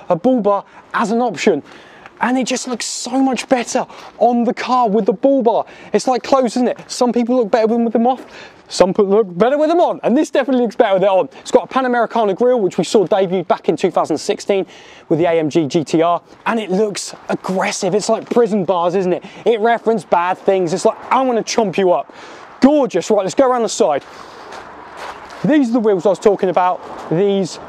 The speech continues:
Urban Automotive, twenty-three inches. Now,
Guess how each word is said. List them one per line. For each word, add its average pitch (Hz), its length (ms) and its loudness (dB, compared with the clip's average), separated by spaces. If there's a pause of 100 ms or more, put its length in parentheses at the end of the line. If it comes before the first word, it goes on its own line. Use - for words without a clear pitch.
(640)
Urban 226 300 2
Automotive, 190 680 0 (960)
twenty-three 180 540 0
inches. 165 320 -2
Now, 190 260 0